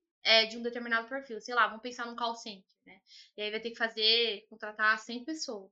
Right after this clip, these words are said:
Daí, normalmente, eles usam algumas outras estratégias. Mas a empresa de tecnologia em si, assim, eu vejo poucas empresas fazendo dinâmica ainda.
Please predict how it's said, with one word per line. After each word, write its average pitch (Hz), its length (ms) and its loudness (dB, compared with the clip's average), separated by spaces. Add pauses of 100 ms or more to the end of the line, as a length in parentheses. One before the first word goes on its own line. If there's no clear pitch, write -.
Daí, 196 360 -14
normalmente, 233 380 -12
eles 247 220 -10
usam 247 280 -10
algumas 240 300 -10
outras 240 220 -12
estratégias. 247 640 -4 (500)
Mas 202 160 -6
a 226 160 10
empresa 302 300 -2
de - 60 -12
tecnologia 240 640 -4
em 240 100 -10
si, 247 240 -12
assim, 254 200 -12
eu 269 80 -6
vejo 269 240 -4
poucas 262 340 -8
empresas 262 300 -10
fazendo 254 360 -10
dinâmica 247 560 -8
ainda. 240 200 -10